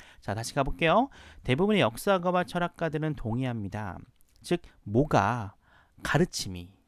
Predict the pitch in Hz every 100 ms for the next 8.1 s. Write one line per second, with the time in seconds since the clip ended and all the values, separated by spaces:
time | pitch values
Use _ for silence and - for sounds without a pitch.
0 | _ 131 - 147 117 95 107 - 156 -
1 | _ - _ _ - - 254 - 220 190
2 | 196 190 185 202 196 180 185 - 165 156
3 | - 156 151 120 113 165 185 180 - 151
4 | 127 - 117 127 139 147 151 113 110 143
5 | 165 151 135 135 120 - 110 98 170 151
6 | - 202 208 185 160 151 139 135 127 -
7 | - - 135 117 110 120 117 107 98 101
8 | 135